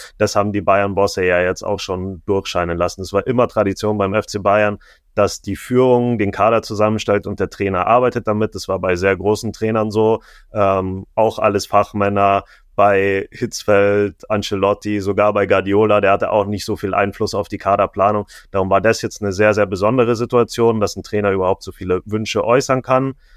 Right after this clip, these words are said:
Aber jetzt muss Tuchel davon wirklich runterkommen. Und das ist, glaub ich, das, was wirklich kritisch gesehen wird, nicht sein Beitrag in diesem Transferausschuss, sondern die Aussagen, die er nachher gemacht hat, dass er weiter,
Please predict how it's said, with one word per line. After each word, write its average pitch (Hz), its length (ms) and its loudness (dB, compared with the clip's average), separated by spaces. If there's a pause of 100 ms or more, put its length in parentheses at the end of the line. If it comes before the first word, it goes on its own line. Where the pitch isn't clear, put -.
(280)
Aber 98 180 2
jetzt 110 380 0
muss 110 180 -6
Tuchel 110 320 -2
davon 98 320 0
wirklich 98 320 -6
runterkommen. 92 420 -4
Und 87 140 -8
das 104 160 2
ist, 104 140 -10
glaub 107 200 -6
ich, 101 120 -6
das, 110 240 -2
was - 340 -4 (260)
wirklich 127 420 0
kritisch 135 340 -6
gesehen 117 320 0
wird, 110 160 -2
nicht 110 160 -6
sein 101 160 0
Beitrag 104 420 0
in 123 140 -4
diesem 110 220 -2
Transferausschuss, 107 840 0 (240)
sondern 95 280 -4
die 90 80 0
Aussagen, 98 420 0
die 90 80 -4
er 90 100 0
nachher 120 320 0
gemacht 110 360 -2
hat, 98 120 -2
dass 95 140 -4
er 87 160 -4
weiter, 101 460 2